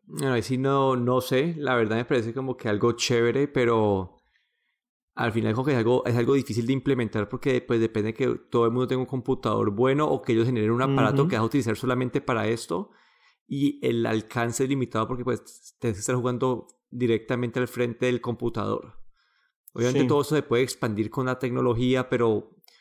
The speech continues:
Speaker 1: vuelve un juguete, algo que es simplemente un juguete, vuelve algo, algo mucho más costoso.
Speaker 2: Sí, yo honestamente no sé. Creo que la gente tal vez lo vea mucho como un gimmick y simplemente siga o usando la tableta o jugando con el Lego, pero no las dos combinadas, entre comillas.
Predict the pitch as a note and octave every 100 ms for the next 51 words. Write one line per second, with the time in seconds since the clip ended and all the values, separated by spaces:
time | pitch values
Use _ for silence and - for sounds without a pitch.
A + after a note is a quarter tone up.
0 | _ _ A2 A#2 A2+ B2+ C#3+ C3 C3 B2+
1 | C#3+ C3+ B2+ C3+ - - _ _ _ _
2 | - C3 C3 B2+ B2+ C3 B2+ A#2+ G#2 A2+
3 | A2+ A#2 A2 G#2+ A2 - A2+ - A#2 -
4 | A2+ - _ _ - - C#3 B2 A#2+ B2
5 | C3+ B2+ C#3 C#3 C#3+ C#3 C3+ B2+ B2 -
6 | _ _ - C#3+ D3 D#3 C#3 B2+ D3 D3
7 | C#3+ D3+ D3+ - - _ _ _ _ -
8 | D3+ D3+ D3 D3+ E3 D3 B2 A#2+ E3+ G3+
9 | - C#3 B2+ A#2+ C3+ C3+ C3+ C#3 C#3+ C#3
10 | D3 C3+ A#2+ C3 D3 E3 C#3 D#3 D#3 F3
11 | - C#3 B2+ B2 D3 C#3 B2 D3 D#3 F3
12 | F3 _ _ _ _ _ _ - C3 B2
13 | A#2 A#2+ B2 C3 B2+ C#3+ B2+ A#2+ A#2 B2
14 | C3 B2 A#2 A2+ G#2 -